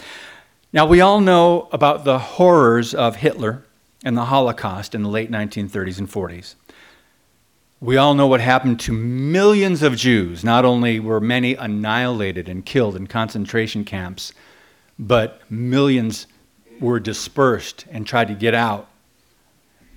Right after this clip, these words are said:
of that area. And it, it is even more amazing to me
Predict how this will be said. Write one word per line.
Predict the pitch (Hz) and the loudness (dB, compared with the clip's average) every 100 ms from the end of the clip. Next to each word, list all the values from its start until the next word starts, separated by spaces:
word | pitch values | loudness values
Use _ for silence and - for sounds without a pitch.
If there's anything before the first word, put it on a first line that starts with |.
| - _ - | -20 _ -14
of | 104 | -6
that | 107 104 | -4 0
area. | 117 117 98 95 - _ _ _ _ _ _ _ _ - _ _ _ _ _ _ _ _ _ _ _ _ _ _ - | 2 4 2 -4 -12 _ _ _ _ _ _ _ _ -20 _ _ _ _ _ _ _ _ _ _ _ _ _ _ -4
And | 127 123 117 113 - - - _ - | 0 2 0 -4 -12 -16 -20 _ -4
it, | - 170 - | -2 -2 -2
it | - 170 196 | -2 0 4
is | 170 160 | 4 6
even | 208 180 | 4 4
more | 135 143 156 | 6 6 6
amazing | 139 127 120 123 113 | 4 4 2 0 -2
to | 110 | -2
me | 107 120 104 92 | 0 0 0 -4